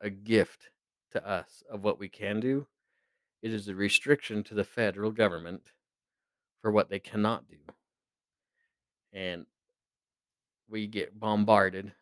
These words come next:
all the time on how, uh,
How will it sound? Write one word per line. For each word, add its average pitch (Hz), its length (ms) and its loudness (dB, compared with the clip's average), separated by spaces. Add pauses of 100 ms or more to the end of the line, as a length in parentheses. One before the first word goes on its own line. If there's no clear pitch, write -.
(140)
all 98 200 2
the 117 80 -8
time 104 440 -6 (720)
on 92 80 -12
how, 92 460 -4 (440)
uh, 92 300 -6